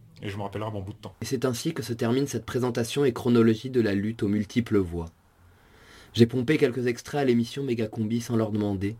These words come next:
Speaker 2: pour réaliser cette émission. Depuis, l'aéroport de Notre-Dame-des-Landes a été abandonné.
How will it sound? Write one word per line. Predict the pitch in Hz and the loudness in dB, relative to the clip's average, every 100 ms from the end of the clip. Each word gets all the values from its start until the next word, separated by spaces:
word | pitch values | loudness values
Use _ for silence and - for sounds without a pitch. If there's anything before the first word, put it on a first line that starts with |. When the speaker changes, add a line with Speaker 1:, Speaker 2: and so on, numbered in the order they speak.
| _ | _
Speaker 2:
pour | 117 104 | -2 2
réaliser | 104 101 101 | 2 2 0
cette | 107 98 95 | -4 -4 -2
émission. | 92 82 - 85 - - - - - - - - - - - - - - _ - | -4 -4 -8 -12 -16 -20 -20 -20 -20 -20 -20 -20 -20 -20 -20 -20 -20 -20 _ 4
Depuis, | 120 117 - 113 - _ _ _ _ | 4 4 -6 -6 -8 _ _ _ _
l'aéroport | 110 110 110 107 120 | 0 2 2 0 0
de | 110 | 0
Notre-Dame-des-Landes | 110 107 113 110 110 110 185 117 | -2 -2 -2 0 2 2 4 2
a | 104 | 0
été | 98 | -2
abandonné. | 101 101 98 101 92 80 | -4 -2 -2 -2 -2 -6